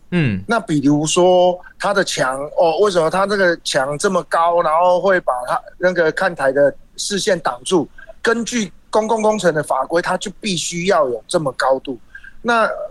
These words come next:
Speaker 2: 在会议中就会有一些，呃，检讨嘛，那是不是我们把墙切掉多少可以符合法规，然后再来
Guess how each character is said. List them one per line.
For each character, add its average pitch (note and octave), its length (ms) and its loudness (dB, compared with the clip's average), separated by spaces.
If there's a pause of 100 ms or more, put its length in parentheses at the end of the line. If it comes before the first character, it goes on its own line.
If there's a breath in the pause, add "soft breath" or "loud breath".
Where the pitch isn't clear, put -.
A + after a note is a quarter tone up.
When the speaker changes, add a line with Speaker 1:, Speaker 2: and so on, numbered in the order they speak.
Speaker 2:
在 G3+ 440 2
会 A3 280 2
议 G#3 140 -6
中 G3 420 -2
就 G3+ 180 -2
会 F#3+ 300 0
有 C3+ 260 0
一 F3 60 -6
些， F3 480 0 (460 soft breath)
呃， B2+ 300 0
检 C#3 280 -6
讨 D3+ 220 -2
嘛， C3 140 0
那 F#3 140 0
是 G#3 160 -2
不 F#3 80 0
是 G3 220 4
我 D#3+ 100 4
们 C#3+ 220 -8
把 C#3 180 0
墙 C#3+ 380 -4
切 F#3 580 2 (120)
掉 F#3 320 2
多 F#3+ 280 2
少 C3+ 360 -2 (120)
可 D#3+ 240 2
以 F#3+ 180 -2
符 C#3+ 260 -10
合 B2+ 260 2
法 A#2+ 340 -2
规， D#3+ 240 4
然 C#3 120 -2
后 E3 180 4
再 E3+ 140 0
来 D3+ 360 2